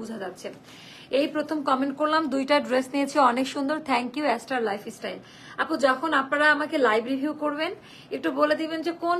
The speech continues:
dress নিয়েছেন আমাদের কারখানা, আমাদের own creation, নাকি আমাদের হচ্ছে, তাহলে আমরা, আমরা voting করতে পারবো আমাদের পেজে কোন ড্রেসের চাহিদা বেশি। আচ্ছা, এটা back সাইডের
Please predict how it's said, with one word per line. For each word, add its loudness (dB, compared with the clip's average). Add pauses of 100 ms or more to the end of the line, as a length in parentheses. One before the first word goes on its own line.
dress 0
নিয়েছেন -6
আমাদের -8
কারখানা, -2 (100)
আমাদের -4 (100)
own -2 (100)
creation, -4 (440)
নাকি -6 (100)
আমাদের -4
হচ্ছে, -6
তাহলে 0
আমরা, -4 (180)
আমরা -2
voting -2 (120)
করতে -4
পারবো -2 (520)
আমাদের 2
পেজে -4 (100)
কোন 0
ড্রেসের -2
চাহিদা -6
বেশি। -12 (400)
আচ্ছা, -6
এটা 0 (100)
back 2 (100)
সাইডের 0